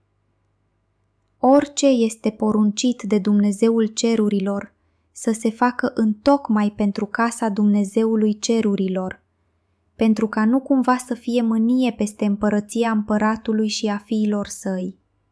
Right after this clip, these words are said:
Psalmii o sută nouăsprezece cu o sută treizeci și nouă.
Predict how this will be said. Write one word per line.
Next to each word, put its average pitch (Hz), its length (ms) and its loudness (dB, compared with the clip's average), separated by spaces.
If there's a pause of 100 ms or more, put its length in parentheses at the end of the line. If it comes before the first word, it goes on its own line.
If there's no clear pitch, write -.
(1700)
Psalmii 247 720 -2 (420)
o 214 120 -2
sută 240 340 -4
nouăsprezece 220 1040 -2
cu - 260 -8
o 208 120 -2
sută 233 380 -4
treizeci 220 560 -2
și - 160 -4
nouă. 190 460 -4